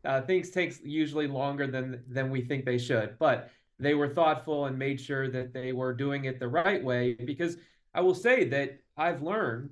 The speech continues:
just in the last couple of weeks that while the policy has changed for blood donation, it hasn't changed for tissue and organ donation. Uh, and so there still is work to be done. Uh, and gay and bisexual men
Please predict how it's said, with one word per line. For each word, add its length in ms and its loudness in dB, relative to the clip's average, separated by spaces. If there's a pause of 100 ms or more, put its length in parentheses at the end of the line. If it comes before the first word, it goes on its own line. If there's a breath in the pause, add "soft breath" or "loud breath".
(140)
just 240 -4
in 80 -2
the 60 -4
last 260 -2
couple 180 -4
of 80 -2
weeks 300 -2
that 240 0
while 160 4
the 80 2
policy 520 2
has 140 -2
changed 480 -4
for 160 -6
blood 300 2
donation, 640 0
it 140 -6
hasn't 420 0
changed 500 -2
for 160 -4
tissue 500 -2
and 100 0
organ 340 2
donation. 640 -6 (420 loud breath)
Uh, 200 4
and 160 -2
so 320 4
there 380 -2
still 400 2
is 240 2
work 340 -2
to 100 -4
be 160 -4
done. 720 0 (240)
Uh, 280 0
and 200 0
gay 200 4
and 100 0
bisexual 580 0
men 180 -2